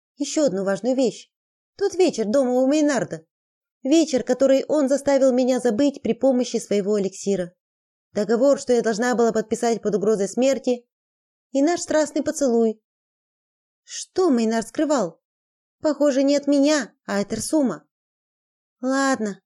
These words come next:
потом разберусь. Путь назад оказался быстрее. Несостоявшиеся жертвы переглядывались, до сих пор не веря, что смогли уцелеть в этом приключении. А я просто хотела вернуться.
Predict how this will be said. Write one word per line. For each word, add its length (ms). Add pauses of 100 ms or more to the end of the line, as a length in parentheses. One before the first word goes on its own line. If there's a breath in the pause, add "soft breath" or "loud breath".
потом 340
разберусь. 600 (1200)
Путь 200
назад 440
оказался 520
быстрее. 600 (260)
Несостоявшиеся 840
жертвы 380
переглядывались, 800 (300)
до 100
сих 180
пор 180
не 120
веря, 260
что 140
смогли 340
уцелеть 420
в 40
этом 180
приключении. 720 (480)
А 60
я 340 (480)
просто 320
хотела 340
вернуться. 600